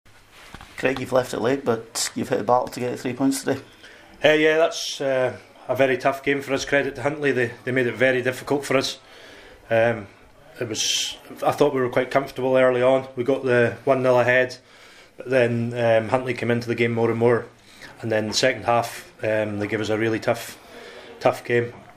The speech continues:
Speaker 2: Um, but in the end, I said to the boys today, it was about getting three points.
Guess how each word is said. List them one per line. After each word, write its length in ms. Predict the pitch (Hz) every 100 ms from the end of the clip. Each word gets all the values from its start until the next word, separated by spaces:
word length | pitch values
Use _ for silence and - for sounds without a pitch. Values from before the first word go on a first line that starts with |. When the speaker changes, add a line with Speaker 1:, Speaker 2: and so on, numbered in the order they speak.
| -
Speaker 2:
Um, 520 | 107 104 104 104 104 98 - _ - _ -
but 140 | 127
in 140 | 123 117
the 120 | 113
end, 200 | 117 120
I 100 | 120
said 260 | 113 127 120
to 60 |
the 60 | 110
boys 240 | 120 120
today, 160 | - 123
it 40 |
was 100 | 127
about 220 | 113 120 120
getting 180 | 120
three 200 | 107 127
points. 420 | 120 127 127 -